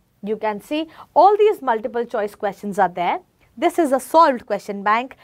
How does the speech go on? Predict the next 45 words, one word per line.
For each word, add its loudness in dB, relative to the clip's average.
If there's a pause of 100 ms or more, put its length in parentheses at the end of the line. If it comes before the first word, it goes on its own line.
(140)
So -4
the -6
answers 0
are 4
provided -2 (200)
here 2
in -10
the -6
grey 0
box -2 (120)
for 4
the -6
objective -2
multiple -2
choice -8
type -4
questions -4
and -4 (220)
fill 2
in -6
the -10
blanks. -16 (1700)
These 0
are 4
the -4
answers -2
for -8
the -6
multiple -2
choice 0
questions -4 (200)
and -6
these 0
are 2
the -4
answers -6
for -4
the 0 (200)
fill 0
in -2
the -4
blanks. -16
These -4
are 6
all 4